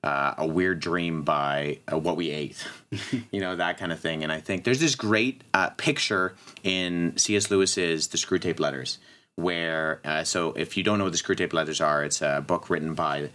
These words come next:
C S Lewis, where he talks about these two demons, uh, Screwtape and Wormwood. And one is kind of like a mentor demon and a mentee demon, and teaching this, this younger demon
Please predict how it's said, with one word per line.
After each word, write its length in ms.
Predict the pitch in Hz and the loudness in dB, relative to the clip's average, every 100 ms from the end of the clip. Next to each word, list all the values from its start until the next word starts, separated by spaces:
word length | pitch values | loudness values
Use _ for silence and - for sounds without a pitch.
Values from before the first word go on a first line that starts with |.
| - - | -10 0
C 160 | 131 | 4
S 100 | 117 | 4
Lewis, 360 | 113 104 98 - - - | 4 4 4 -2 -6 2
where 140 | 87 | 2
he 100 | 85 | 2
talks 480 | - 101 92 92 - 87 | 0 2 4 2 0 -2
about 480 | 80 80 78 78 | 2 2 4 0
these 420 | - 78 76 73 - | -2 0 0 0 0
two 140 | 127 | 2
demons, 480 | 117 104 73 67 - - | 2 2 -2 -4 -4 -2
uh, 120 | 65 | -2
Screwtape 640 | - - 101 104 92 - - | -2 -2 -4 0 -2 -2 -2
and 240 | 82 80 | -2 0
Wormwood. 500 | 82 95 85 73 65 - - - | 0 0 0 -2 -6 -14 -12 -6
And 240 | 87 82 | -4 0
one 240 | 92 107 110 | 2 2 2
is 500 | 98 92 87 - - | 2 4 2 0 0
kind 280 | - 85 82 | 0 0 0
of 100 | 82 | 2
like 160 | 78 | 2
a 80 | 80 | 2
mentor 760 | 82 95 101 104 95 90 90 87 | 2 2 2 2 4 4 2 0
demon 400 | 85 92 85 82 | 0 0 0 -2
and 100 | 80 | -2
a 40 | |
mentee 460 | 82 85 80 90 87 | -2 -2 -2 0 0
demon, 460 | 82 78 71 69 - _ - | 0 -2 -4 -8 -12 _ -8
and 140 | 87 | -6
teaching 500 | 123 117 110 98 90 85 | -2 0 0 0 0 0
this, 240 | 82 - | 0 0
this 360 | - 82 - - | 0 0 0 2
younger 300 | 98 107 107 | 2 4 2
demon 380 | 92 82 78 | 2 2 0